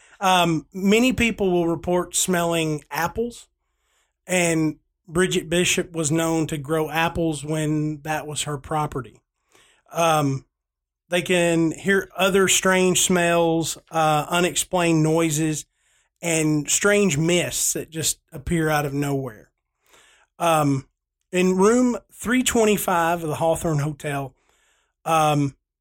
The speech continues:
many people will report being touched by no one, along with hearing the cries of a baby.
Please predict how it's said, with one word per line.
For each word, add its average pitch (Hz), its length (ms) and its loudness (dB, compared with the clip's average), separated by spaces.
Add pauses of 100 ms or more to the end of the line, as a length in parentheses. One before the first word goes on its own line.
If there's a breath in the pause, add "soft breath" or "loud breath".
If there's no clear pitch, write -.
(100)
many 208 240 2
people 202 300 0
will 180 100 2
report 175 400 -2
being 170 260 0
touched 185 460 -2
by 151 180 -2
no 151 300 2
one, 131 460 -6 (600)
along 165 480 4
with 156 140 0
hearing 160 320 0
the 139 100 -2
cries 151 400 0
of 135 100 -6
a 139 80 -6
baby. 131 600 -4